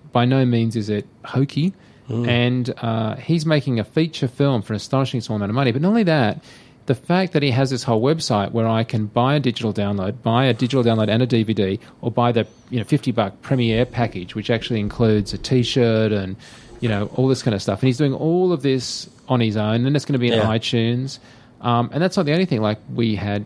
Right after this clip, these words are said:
Speaker 1: films like, uh, Melancholia and other films where I was able to download them on iTunes before they were even in the cinemas.
Speaker 2: Mm.
Speaker 1: Um, and, uh,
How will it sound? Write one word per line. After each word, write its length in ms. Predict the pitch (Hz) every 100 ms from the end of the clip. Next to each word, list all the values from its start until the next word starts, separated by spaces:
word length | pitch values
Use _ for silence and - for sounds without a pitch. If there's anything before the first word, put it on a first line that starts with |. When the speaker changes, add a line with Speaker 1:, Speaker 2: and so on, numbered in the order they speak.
| -
Speaker 1:
films 380 | - 117 107 -
like, 300 | 104 101 -
uh, 400 | 98 101 98 101 - - -
Melancholia 680 | 131 117 101 131 135 139 131
and 100 | 113
other 200 | 113 120
films 380 | 120 127 123 117
where 120 | 117
I 40 | 113
was 140 | 110
able 160 | 117 117
to 100 | 107
download 480 | - 117 120 117
them 120 | 113 110
on 80 |
iTunes 320 | 110 113 - 110
before 240 | 113 135
they 40 |
were 60 | 113
even 160 | 110 107
in 80 |
the 80 | 101
cinemas. 560 | - 135 131 98 131 -
Speaker 2:
Mm. 260 | 107 110 107 - -
Speaker 1:
Um, 360 | - 113 113 - - -
and, 480 | 120 117 110 110 98
uh, 520 | 101 104 98 95 98